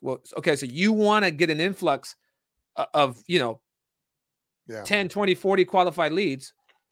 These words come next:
Speaker 1: but what is that gonna do to the quality of your work? Is it gonna sabotage you?"
Speaker 2: Right.
Speaker 1: So having the capacity and having the team and having the pri-, right systems in place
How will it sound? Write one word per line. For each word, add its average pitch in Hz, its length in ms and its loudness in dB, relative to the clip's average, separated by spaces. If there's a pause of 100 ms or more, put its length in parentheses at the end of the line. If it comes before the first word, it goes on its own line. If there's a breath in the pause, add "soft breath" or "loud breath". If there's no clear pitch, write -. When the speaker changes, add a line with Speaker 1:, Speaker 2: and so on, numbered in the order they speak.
(200)
Speaker 1:
but 151 300 2
what 170 280 0
is 247 100 -2
that 226 140 0
gonna 180 180 -2
do 165 140 -2
to 165 140 -8
the 127 100 -4 (240)
quality 175 440 2
of 120 80 -4
your 113 100 -4
work? - 360 -8 (100)
Is 147 140 -4
it 170 60 2
gonna 151 180 -2
sabotage 196 640 -4
you?" 262 140 -12 (360)
Speaker 2:
Right. 110 280 -6 (140)
Speaker 1:
So 160 380 2 (540)
having 233 500 4
the 175 80 0
capacity 135 840 -4 (1400)
and 151 120 0
having 190 460 2
the 139 100 -2
team 135 460 -6
and 117 100 -12
having 165 260 0
the 151 80 -2
pri-, - 340 -2
right 147 220 -4
systems 175 420 -4
in 120 100 -6
place 113 360 -8